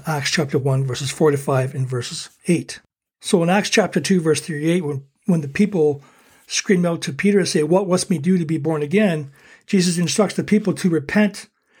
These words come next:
be baptized in the name of the Lord Jesus, and receive the gift of the Holy Spirit.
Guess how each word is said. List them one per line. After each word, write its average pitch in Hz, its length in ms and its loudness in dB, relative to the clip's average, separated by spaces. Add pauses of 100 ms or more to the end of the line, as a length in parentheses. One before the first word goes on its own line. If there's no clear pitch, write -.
(140)
be 160 120 -2
baptized 190 680 2
in 180 80 2
the 165 80 0
name 175 120 2
of 175 40 4
the 175 80 2
Lord 165 240 2
Jesus, 170 540 -2 (280)
and 165 160 2
receive 170 380 2
the 170 100 0
gift 151 280 -2
of 165 80 -4
the 156 60 0
Holy 151 200 2
Spirit. - 400 -2